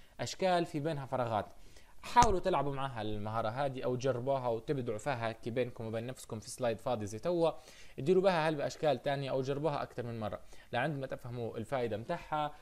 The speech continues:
وتكتشفوا أنتم الأسلوب اللي حتسيروا بها. يعني إحنا حاليًا نعرفوا في المهارات حاليًا، بس قاعدين وكل حد مننا يسيرها كيف ما هو يبي أو يشتغل بها كيف ما هو يبي. يعني مش شرط تستخدموها بالأسلوب هذا لصناعة الأشكال الجديدة،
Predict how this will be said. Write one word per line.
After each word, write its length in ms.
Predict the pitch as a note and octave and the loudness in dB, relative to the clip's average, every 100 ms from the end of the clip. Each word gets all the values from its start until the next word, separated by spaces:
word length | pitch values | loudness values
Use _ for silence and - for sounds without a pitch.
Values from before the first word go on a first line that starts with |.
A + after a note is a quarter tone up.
| - - | -18 -8
وتكتشفوا 1200 | A#2+ B2+ C3 - - - - - F#3 - - F3 | -2 0 -2 -6 -20 -12 -10 -4 -4 -4 -6 -4
أنتم 360 | F#3 F3 E3+ D3 | -4 -2 -4 -2
الأسلوب 360 | C3+ - D#3+ | -6 -4 -2
اللي 120 | C3+ | -2
حتسيروا 500 | B2+ - - C#3 C3+ | -4 -8 -4 -2 0
بها. 240 | C3 A#2+ G#2 | 2 2 2
يعني 200 | G2+ A2+ | -2 -6
إحنا 220 | D3 E3+ | -6 -6
حاليًا 320 | - D#3 F3+ | -2 0 2
نعرفوا 320 | E3+ F3+ D3+ | 0 -2 -4
في 80 | C#3 | -6
المهارات 480 | D3 C3+ C3 A2+ G#2+ | -6 -2 2 2 2
حاليًا، 280 | A#2 A2 G#2 | -2 0 -2
بس 320 | A2 C#3+ - | -2 -4 -2
قاعدين 440 | A2 G2+ D3+ G3 F#3+ - - - - | 0 0 0 -2 -4 -18 -20 -20 -10
وكل 240 | B2 G3+ F#3 | 0 2 4
حد 320 | F#3+ F3 C#3+ | 2 2 -2
مننا 420 | G3 G3 F#3 F3+ - - - D3 | -2 0 -2 -4 -8 -14 -8 -6
يسيرها 400 | - F3 F#3+ D#3 | 0 2 2 -2
كيف 200 | D#3 D#3 | -6 -4
ما 60 | |
هو 180 | D3 C#3 | 0 0
يبي 240 | E3+ D#3 | 0 -2
أو 220 | D#3+ D3+ F3+ | 0 0 0
يشتغل 300 | - C#3 C#3+ | -2 -4 0
بها 220 | E3+ D3+ | 0 -2
كيف 200 | D#3 D3 | -6 -6
ما 80 | C#3 | -2
هو 100 | C3+ | -2
يبي. 160 | A#2+ | 0
يعني 160 | G2+ A#2 | -2 -2
مش 120 | D3+ | -2
شرط 180 | F#3 D#3+ | -4 -4
تستخدموها 560 | D3+ - C3+ D3+ D3+ | -12 -14 -10 -6 -6
بالأسلوب 440 | B2+ C3 B2+ C#3 C3+ | -6 -8 -8 -6 0
هذا 220 | D#3+ C#3 | 0 0
لصناعة 360 | B2 - D3 B2+ | -4 -6 -8 -8
الأشكال 360 | B2 - C3 | -8 -6 -4
الجديدة، 440 | A#2 C3 F#3 D3 | -2 -2 0 0